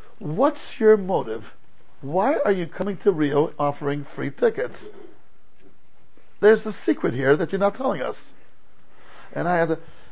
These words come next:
and then, "Are we gonna have our passports with us, or are you gonna confiscate it for two months?"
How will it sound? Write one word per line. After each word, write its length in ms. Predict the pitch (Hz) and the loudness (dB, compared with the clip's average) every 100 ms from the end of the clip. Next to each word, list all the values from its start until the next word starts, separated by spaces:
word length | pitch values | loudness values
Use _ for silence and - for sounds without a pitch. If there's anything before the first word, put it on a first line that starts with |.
| - - | -10 -6
and 140 | - 147 | -2 2
then, 240 | 185 180 - - | 4 2 2 6
"Are 100 | 185 | 8
we 120 | 226 | 8
gonna 140 | 247 | 4
have 140 | 226 226 | 6 6
our 80 | |
passports 500 | 220 - 208 - 214 | 6 6 2 6 4
with 200 | - 285 | 6 4
us, 200 | 147 143 | 8 6
or 80 | 165 | 6
are 40 | 170 | 2
you 60 | |
gonna 140 | 170 170 | 2 2
confiscate 520 | 208 214 185 - 131 | 0 0 -2 0 0
it 100 | 117 | 0
for 80 | 131 | -6
two 140 | 127 | -6
months?" 240 | 131 131 | -6 -8